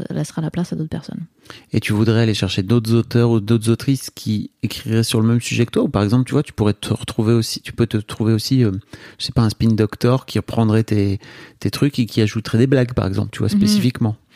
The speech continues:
Speaker 1: Bah, je, je voulais, euh, euh, c'est, c'est quelque chose que j'ai, que j'aimerais beaucoup faire, mais je pense que les,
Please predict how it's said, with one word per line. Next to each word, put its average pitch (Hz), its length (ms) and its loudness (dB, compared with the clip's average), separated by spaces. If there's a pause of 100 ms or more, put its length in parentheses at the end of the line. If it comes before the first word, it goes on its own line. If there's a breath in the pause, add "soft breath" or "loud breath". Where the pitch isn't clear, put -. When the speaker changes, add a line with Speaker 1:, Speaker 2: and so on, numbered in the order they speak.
(240 loud breath)
Speaker 1:
Bah, 220 160 4
je, 180 260 0
je 165 100 -6
voulais, 208 360 2
euh, 160 440 -2 (600 loud breath)
euh, - 40 -8 (340)
c'est, 185 160 -4
c'est 185 120 -2
quelque 185 140 2
chose 208 160 2
que 190 100 0
j'ai, 170 200 0
que 185 120 -2
j'aimerais 175 280 0
beaucoup 180 200 -2
faire, 247 140 0
mais 254 80 4
je 214 80 0
pense 262 160 0
que - 80 -2
les, 180 540 2